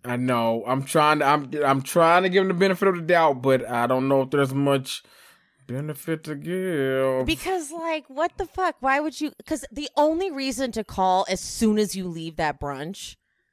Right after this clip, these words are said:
Speaker 2: is to let your boy know, right?
Speaker 1: Right.
Speaker 2: Like, put yourself in that position. If you kinda know your boy might be doing, you know, 'cause you know how you're, you know what it's like when you go out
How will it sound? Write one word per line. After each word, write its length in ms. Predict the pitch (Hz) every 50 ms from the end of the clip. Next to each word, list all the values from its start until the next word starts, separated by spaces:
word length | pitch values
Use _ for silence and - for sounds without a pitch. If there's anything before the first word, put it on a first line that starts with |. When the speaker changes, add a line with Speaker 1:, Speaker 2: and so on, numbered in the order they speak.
| _ _ _ _ _ _ -
Speaker 2:
is 220 | 240 247 - - -
to 100 | 254 220
let 220 | 202 202 185 -
your 120 | 185 190
boy 280 | 165 151 170 170 165 156
know, 320 | 151 160 151 135 113 85 123
right? 340 | 143 139 131 151 165 190 151
Speaker 1:
Right. 760 | 147 139 139 147 156 165 165 156 139 131 131 131 120 - - -
Speaker 2:
Like, 140 | 262 269 - -
put 160 | 277 381 330
yourself 340 | 320 349 - - 302 277 254
in 60 | 233 220
that 160 | 202 202 202
position. 640 | 220 196 175 175 170 - - 135 120 117 - 62 _ _ _ _ _ _ _ _ -
If 180 | - - - 190
you 180 | 226 269 285
kinda 400 | - - - 285 262 254 254 247 247
know 200 | 233 233 226 220
your 180 | 214 208 208
boy 360 | 196 180 190 190 180 180 170 165
might 520 | 165 190 226 240 247 240 240 240 240 - - _ _ _ _ _ _ _ 175
be 200 | 208 202 190 185
doing, 560 | 160 180 180 180 180 180 175 175 175 170 170 214 -
you 140 | - 202 170
know, 160 | 147 135 135
'cause 220 | - - 180 156
you 120 | 175 208 202
know 120 | 202 208
how 100 | 226 220
you're, 240 | 196 190 185 180 180
you 200 | - 220 226 254 240
know 140 | 240 233
what 140 | 220 214 214 208
it's 100 | 202 -
like 160 | 220 208 196 -
when 120 | 165 160
you 100 | 170 180
go 180 | 175 190 185 175
out 320 | 170 165 160 165 160 -